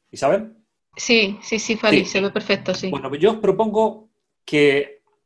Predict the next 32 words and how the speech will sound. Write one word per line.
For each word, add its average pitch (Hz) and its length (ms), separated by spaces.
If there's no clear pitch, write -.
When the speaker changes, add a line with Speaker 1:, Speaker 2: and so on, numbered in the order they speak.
Speaker 1:
a 127 100
lo 135 100
largo 220 260
de 196 80
la 165 120
tarde 151 280
del 127 180
día 123 140
de 113 120
hoy, 110 100
como 110 280
primer 120 260
ejercicio, 208 760
aunque 127 300
es 180 140
algo 139 380
que 110 460
aparentemente 123 880
todos 185 380
los, 135 280
lo 120 120
hacemos, 160 540
incluso 120 380
puede 180 240
pas-, 156 320
parecer, 127 520
eh, 113 520
absurdo 120 760
el 120 140
volver 117 280
a 131 40
hacerlo, 170 400